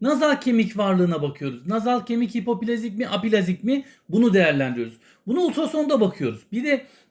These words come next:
anneden kan alıp baktığımız parametreler var. Ne yapıyoruz? Anneden kan alıyoruz. Annede papa ve H C G'ye bakıyoruz.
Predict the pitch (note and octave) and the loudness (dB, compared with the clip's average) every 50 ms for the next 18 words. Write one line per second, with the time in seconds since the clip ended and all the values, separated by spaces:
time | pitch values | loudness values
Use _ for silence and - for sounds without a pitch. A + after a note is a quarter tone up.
0 | _ _ - E3+ G3 G#3+ A3+ C4 C#4 E4 F4 E4+ C4+ - A#3 B3 B3 C#4+ D4+ D4+ | _ _ -4 0 2 4 4 4 4 4 2 0 -2 -2 -2 0 0 0 0 -2
1 | A3 - A#3 A3+ A3+ A#3 - C4 B3 C#4 C4 - - A3 A3 A3+ A3+ A3+ A3 A3+ | -6 -4 -4 -4 -4 -4 -4 -2 -2 -2 -2 -4 -8 -4 0 2 2 2 2 2
2 | A#3 A3 A3 A3 G#3+ F#3+ E3+ E3 G#3 C4+ - - - - - _ - F#3 A#3+ E4 | 0 2 2 2 2 2 2 0 0 -2 -4 -10 -20 -20 -20 _ -6 -4 -4 -4
3 | E4 A#3 A#3 A#3 C4 C#4 C4+ C4+ C4 C4+ C4 G#3+ A#3+ A3 G3 F#3 - A3 A#3 B3+ | -2 -2 -4 -4 -4 -2 -2 0 2 2 2 2 0 -2 -2 -2 0 0 2 2
4 | B3+ B3 C4+ D4 D#4 D#4+ A#3+ G3 - A3+ B3+ C4 B3 A3 G3+ G#3+ - G#3+ A#3 - | 2 0 -2 -4 -4 -6 -8 -6 -4 -2 0 2 2 2 2 0 2 0 -2 0
5 | - C#4 D#4 D#4 D4+ B3+ G#3 G#3 G3+ G#3 F3+ F3+ G#3+ G#3 F3+ F#3+ G3+ G3 F#3 F3 | 2 2 2 2 2 2 2 4 2 2 2 2 0 0 2 2 4 4 4 4
6 | D3+ B2+ - - - A2+ G2+ G2 - _ | 2 -2 -8 -8 -10 -10 -10 -10 -16 _